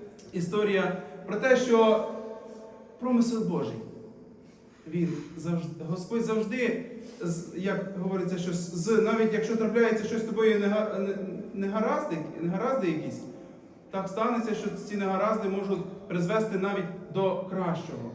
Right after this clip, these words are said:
Скільки ми, якщо ми уважні до свого земного життя, скільки ми бачимо таких ситуацій, коли ми, нас щось там не виходить,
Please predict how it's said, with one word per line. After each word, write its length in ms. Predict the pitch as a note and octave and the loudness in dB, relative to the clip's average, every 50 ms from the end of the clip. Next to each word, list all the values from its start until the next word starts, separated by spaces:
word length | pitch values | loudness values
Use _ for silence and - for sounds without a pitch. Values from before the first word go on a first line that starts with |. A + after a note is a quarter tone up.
| - - - - G#3+ | -12 -16 -14 -12 -8
Скільки 320 | - - D#4+ D4+ - A#3 | -2 2 2 4 4 4
ми, 60 | A3 | 6
якщо 240 | A3+ A3+ A3+ B3 B3+ | 6 6 4 4 2
ми 80 | A3+ A3 | 4 4
уважні 340 | G#3+ G#3+ A#3+ A#3 - F#3 F#3 | 6 6 6 4 4 4 2
до 80 | G3+ | 0
свого 300 | - - G#3+ G3 F#3+ F3+ | 0 2 2 2 2 2
земного 300 | F3 F3+ F#3+ G3 F#3 F#3 | 2 0 0 0 0 0
життя, 420 | F3 F3 F3 A#3 B3 C4+ C#4+ - - - - - | 0 0 4 4 4 4 4 0 -4 -8 -10 -12
скільки 340 | - - - C#4+ D4+ C#4+ B3 | -10 -6 -2 -2 0 4 6
ми 300 | A#3 A#3 A#3 A#3 G#3+ - - - - | 6 8 8 6 6 2 0 -2 0
бачимо 400 | A3 A#3+ A#3+ A3+ A#3 A3 G#3+ G#3 | 2 2 2 2 2 2 2 2
таких 280 | G#3 A#3 A3+ A#3 A3+ - | 2 0 0 0 0 0
ситуацій, 520 | A3 G#3+ A3+ A3 A3+ A3+ A3+ A3+ A3 G#3 - | 0 2 4 4 4 4 2 2 0 0 2
коли 180 | A3+ A3+ A#3 A#3 | 4 4 4 4
ми, 240 | A3+ A3 G#3+ G#3+ - - - - - - | 4 2 0 0 -2 -6 -10 -12 -10 -6
нас 180 | A#3+ B3 B3 A#3 | -2 -2 -2 0
щось 120 | A#3+ A3 - | 0 0 2
там 180 | A#3 A3 G#3+ | 4 4 4
не 80 | G#3 G3+ | 4 4
виходить, 520 | G3 G3+ - - B3+ C4 B3+ A#3 A#3 - | 4 2 2 2 2 4 4 4 4 2